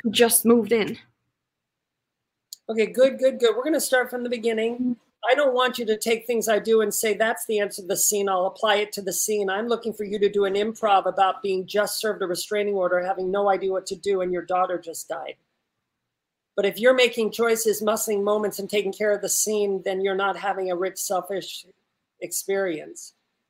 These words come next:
Speaker 2: This is a scene about thinking out loud, or else you're going to deliver shit to us. And
Speaker 1: Mm.
Speaker 2: tell yourself, "You know what? I know the road I was walking down.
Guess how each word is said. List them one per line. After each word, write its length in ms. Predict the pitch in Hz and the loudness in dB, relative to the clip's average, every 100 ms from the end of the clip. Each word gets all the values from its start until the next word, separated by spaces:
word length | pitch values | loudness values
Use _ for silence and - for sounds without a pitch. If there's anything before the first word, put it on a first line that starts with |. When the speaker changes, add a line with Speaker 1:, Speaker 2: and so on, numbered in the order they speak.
| _ _ _ - | _ _ _ -2
Speaker 2:
This 160 | 220 | -2
is 100 | 220 | 0
a 60 | 185 | 2
scene 300 | - 247 233 | 2 2 2
about 220 | 208 196 | 0 0
thinking 360 | 220 208 220 202 | -2 -2 -2 0
out 180 | 190 190 | -2 2
loud, 300 | 202 202 185 | 4 6 6
or 140 | 180 | 4
else 200 | 185 - | 2 -2
you're 100 | 185 | -2
going 240 | 196 190 | 0 0
to 120 | 185 180 | -2 -2
deliver 380 | 180 196 196 | 0 0 0
shit 320 | 180 - 175 - | -2 -4 -6 -8
to 160 | 180 | -4
us. 400 | 160 151 - - - _ _ _ | -2 -2 -6 -10 -14 _ _ _
And 120 | 185 208 | -4 -2
Speaker 1:
Mm. 200 | 208 196 - _ | -2 -4 -10 _
Speaker 2:
tell 180 | 226 226 | -2 0
yourself, 360 | 220 - 208 - | -2 0 0 0
"You 60 | |
know 140 | 202 220 | 0 2
what? 180 | 226 220 | 2 0
I 120 | 196 | 0
know 220 | 202 214 | 0 2
the 100 | 220 | 2
road 240 | 214 214 | 2 2
I 80 | 208 | 2
was 180 | 190 180 | 0 0
walking 340 | 196 185 208 | -2 0 -6
down. 320 | 196 202 208 | -2 0 0